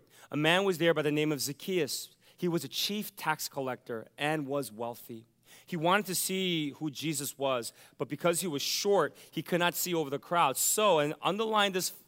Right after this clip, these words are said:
verse four, it's a great verse. So he ran ahead and climbed up a sycamore fig tree to see him, because since Jesus was coming that way. When Jesus reached the spot, he looked up and said to him, "Zacchaeus,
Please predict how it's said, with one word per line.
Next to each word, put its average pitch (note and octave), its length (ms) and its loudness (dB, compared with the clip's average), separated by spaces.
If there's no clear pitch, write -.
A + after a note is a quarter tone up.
verse C#3 280 -2
four, B2+ 260 -4
it's A2 80 -10
a B2 60 -10
great C#3 240 -6
verse. B2 260 -4
So G3+ 260 6
he F3+ 180 2
ran F#3+ 340 8
ahead F3+ 600 6
and D3+ 140 0
climbed A3+ 400 2
up A#3+ 160 4
a E3+ 40 2
sycamore G#3+ 640 2
fig G3+ 320 0
tree C#3 440 0
to E3 100 -2
see F3+ 320 2
him, B2+ 240 0
because D3 560 2
since F#3 280 0
Jesus F3+ 420 0
was D3 140 -4
coming D3+ 320 0
that C3+ 180 2
way. C#3 300 2
When E3 160 0
Jesus F#3+ 400 -2
reached F#3+ 220 -4
the D#3+ 80 -6
spot, F#3 380 2
he D#3+ 100 -2
looked A3 280 2
up G#3+ 140 4
and D#3+ 100 -2
said - 280 4
to E3+ 180 -2
him, D#3 100 0
"Zacchaeus, A#3 680 2